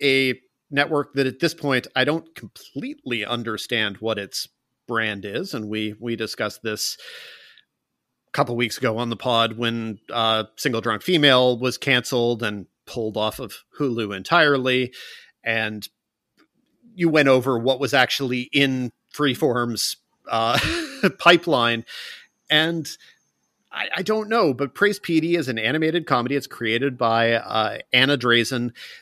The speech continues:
And it's, it's solid and likable. It's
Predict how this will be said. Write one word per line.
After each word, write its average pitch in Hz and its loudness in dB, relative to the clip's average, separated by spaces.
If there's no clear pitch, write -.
And 165 2
it's, - -10
it's 196 -6
solid 247 2
and 190 0
likable. 175 0
It's - -4